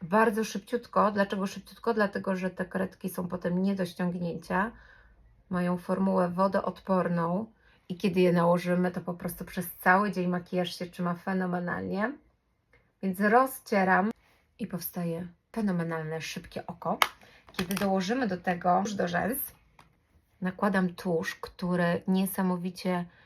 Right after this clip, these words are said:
wyciąga rzęsy, sprawia, że one są długie i widoczne i pięknie je rozczesane. Mają dosłownie wachlarz, popatrzcie.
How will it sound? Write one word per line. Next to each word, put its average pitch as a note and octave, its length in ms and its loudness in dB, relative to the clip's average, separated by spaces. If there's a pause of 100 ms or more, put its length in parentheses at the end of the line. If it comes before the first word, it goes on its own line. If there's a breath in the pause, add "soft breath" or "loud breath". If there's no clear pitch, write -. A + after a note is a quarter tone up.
(200 soft breath)
wyciąga F#3 800 0
rzęsy, E3+ 520 -2
sprawia, F3 500 0
że - 140 -4
one F3 240 2
są F3 320 -2 (960 soft breath)
długie F#3+ 640 2
i F3+ 220 0
widoczne F3 680 0
i F3+ 140 -6
pięknie F#3 800 0
je F3 340 2 (1700)
rozczesane. F#3 880 0
Mają F3+ 300 2
dosłownie F3+ 640 -2
wachlarz, - 920 0
popatrzcie. - 500 -14